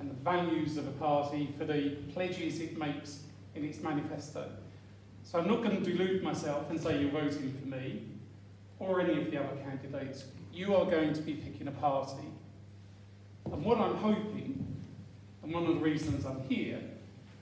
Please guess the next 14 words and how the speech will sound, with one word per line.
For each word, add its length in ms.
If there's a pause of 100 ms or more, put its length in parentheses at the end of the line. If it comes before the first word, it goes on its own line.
(100)
is 160
to 80
persuade 560
you 200
to 120
vote 400
for 60
the 80
party 520
that 240
you 300
believe 560 (640)
best 420
fits 580